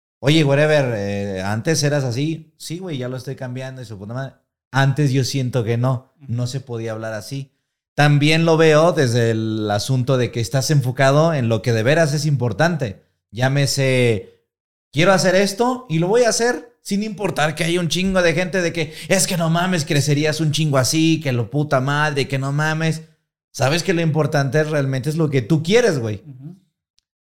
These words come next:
Speaker 1: Y sabes también lo que, que lo verdaderamente importante es lo que tú piensas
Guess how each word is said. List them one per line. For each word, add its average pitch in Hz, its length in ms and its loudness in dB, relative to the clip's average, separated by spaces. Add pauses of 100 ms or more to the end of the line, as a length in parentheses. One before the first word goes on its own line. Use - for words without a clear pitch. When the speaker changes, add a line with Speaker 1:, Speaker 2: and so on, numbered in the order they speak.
(580)
Speaker 1:
Y 185 340 4
sabes 127 320 0
también 135 600 -2
lo 123 160 0
que, 107 920 -2
que 123 100 0
lo 117 200 2
verdaderamente 120 640 0
importante 139 760 0
es - 360 -6
lo 117 200 -2
que 117 120 -10
tú 135 180 -10
piensas 151 760 -2